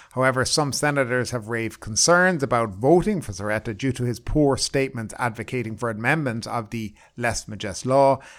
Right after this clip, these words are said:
and allegations of tax evasion made against him by former M P Chuit Kawan Visit. Some M Ps and senators are calling for Parliament to allow Saretta an opportunity to clarify his stance on the Lèse Majesté law and address the allegations against him on the day of the P M voting.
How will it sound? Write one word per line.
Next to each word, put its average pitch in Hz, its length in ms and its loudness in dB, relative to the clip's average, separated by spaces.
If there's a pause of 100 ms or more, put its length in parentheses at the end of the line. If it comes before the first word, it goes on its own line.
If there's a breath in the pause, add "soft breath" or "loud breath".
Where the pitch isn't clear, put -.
and 135 160 0
allegations 139 580 0
of 123 160 -6
tax - 340 -4
evasion 131 540 2 (320 loud breath)
made 131 220 2
against 135 440 0
him 123 160 -2
by 110 140 0
former 135 480 0
M 110 240 -6
P 120 260 0
Chuit 113 420 -4 (220)
Kawan 107 580 -2
Visit. - 600 -4
Some 139 240 -2
M 127 160 -2
Ps 139 240 0
and 120 220 -2
senators 143 420 2
are 127 60 4
calling 135 340 2
for 135 160 0
Parliament 160 520 6
to 147 140 0
allow 131 200 4
Saretta 131 380 0
an 123 120 0
opportunity 127 460 -2
to 120 80 -6
clarify 160 540 4
his 107 180 -2
stance 113 340 -4
on 117 140 -6
the 113 80 -6
Lèse 110 260 -4
Majesté 98 380 -6
law 131 320 2
and 120 160 -2
address 120 440 0
the 123 160 -4
allegations 120 640 0
against 139 440 -4
him 120 160 -4
on 107 80 -10
the 110 140 -6
day 123 180 0
of 107 140 -4
the 107 80 -6
P 107 180 -6
M 92 160 -8
voting. 123 500 0